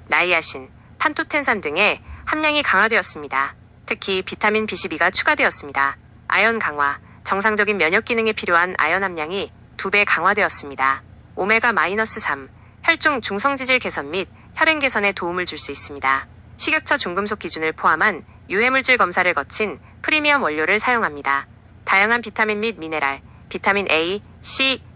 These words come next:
D, E, 칼슘, 마그네슘, 철, 구리, 망간 등 다양한 필수 영양소가 함유되어 있습니다. 성별, 연령별 맞춤형, 기본적인 트리플러스 외에 남성을 위한 트리플러스 맨,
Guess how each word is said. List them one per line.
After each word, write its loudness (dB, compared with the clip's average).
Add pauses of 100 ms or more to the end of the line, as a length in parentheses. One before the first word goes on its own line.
D, -4 (280)
E, -2 (220)
칼슘, 0 (220)
마그네슘, -2 (260)
철, 2 (260)
구리, -2 (160)
망간 0
등 -2 (260)
다양한 2
필수 0
영양소가 2
함유되어 0
있습니다. -4 (260)
성별, 2
연령별 2
맞춤형, -4 (280)
기본적인 2
트리플러스 -2
외에 0 (180)
남성을 0
위한 0
트리플러스 -2
맨, 0